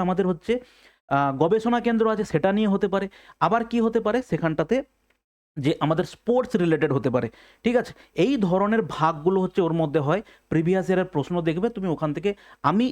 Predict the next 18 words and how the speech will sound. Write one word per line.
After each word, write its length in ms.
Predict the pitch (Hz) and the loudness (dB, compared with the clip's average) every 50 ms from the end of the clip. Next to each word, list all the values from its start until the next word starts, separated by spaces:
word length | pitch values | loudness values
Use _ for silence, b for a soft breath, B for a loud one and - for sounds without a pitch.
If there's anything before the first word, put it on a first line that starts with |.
| - | 0
এইটা 260 | - 180 214 190 233 226 233 | 0 0 2 2 0 0 0
তোমাকে 220 | 226 226 233 226 240 170 135 | 0 0 0 0 0 0 0
বললাম, 280 | 135 131 123 127 139 196 214 b b b b b b | 0 2 2 2 0 -2 -4 b b b b b b
এরপরে 560 | 160 196 226 220 - _ - 156 151 190 233 269 262 262 | 0 0 0 0 -6 _ -4 0 0 2 2 2 0 0
তোমাদের 260 | 240 240 240 220 240 | 0 0 2 0 0
ভাই 160 | 220 214 226 226 226 - | 2 2 0 0 0 0
কাজ 160 | 170 175 180 156 180 | 0 0 2 0 -2
হচ্ছে 180 | 165 - - 165 147 | -2 0 0 0 0
এটা 140 | 127 196 240 269 349 285 - | 2 0 -2 -2 -4 -6 -6
যে 60 | 226 226 _ - | -8 -6 _ -2
তুমিও 360 | 196 202 226 254 277 285 277 277 277 262 | 0 2 2 2 2 2 2 2 2 0
একটু 180 | 254 - - 269 247 | -2 -2 -2 0 0
অ্যানালাইজ 360 | 226 208 202 185 185 175 175 - - - | 2 2 2 2 2 0 0 -2 -2 -2
করো, 160 | 123 120 113 B B B B B B B | -2 -2 -2 B B B B B B B
তাতে 220 | 170 165 175 - 226 226 214 | 0 0 2 2 0 2 2
দেখবে 200 | 226 220 220 247 247 | 2 0 0 0 0
তোমার 240 | 247 226 226 220 - - - | 0 0 0 0 -2 -2 -2
পড়ারও 340 | 147 147 165 180 196 220 | 0 2 2 2 2 2